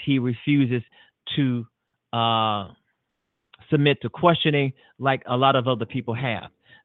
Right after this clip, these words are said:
Trump still thinks he's above the law. He is not above the law. He's just a man on, period. Now that he's president, he wants to be king and emperor and treat it like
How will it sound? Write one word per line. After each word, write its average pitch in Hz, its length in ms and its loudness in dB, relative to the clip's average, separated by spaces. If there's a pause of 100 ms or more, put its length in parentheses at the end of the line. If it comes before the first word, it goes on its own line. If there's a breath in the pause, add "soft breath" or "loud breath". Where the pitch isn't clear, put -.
(140)
Trump 180 300 4 (200)
still 160 440 2 (100)
thinks 139 340 -2
he's 127 300 -6 (160)
above 117 460 -2 (140)
the 120 60 0
law. 135 400 2 (220)
He 180 220 2
is 147 320 0
not 156 320 2 (140)
above 127 480 0
the 131 140 -4 (1300)
law. 127 160 0
He's 123 240 -4
just 156 260 -2
a 147 60 0
man 170 400 2
on, 156 140 0 (540)
period. 147 480 2 (340 soft breath)
Now 160 360 4
that 156 120 -2
he's 151 200 -4
president, 185 480 2 (200 soft breath)
he 160 100 -4
wants 151 240 -4
to 151 60 -6
be 139 160 -4 (100)
king 151 360 -2 (100)
and 127 200 -8
emperor 160 360 -2
and 127 240 -6
treat 180 260 -4
it 127 120 -8
like 131 300 0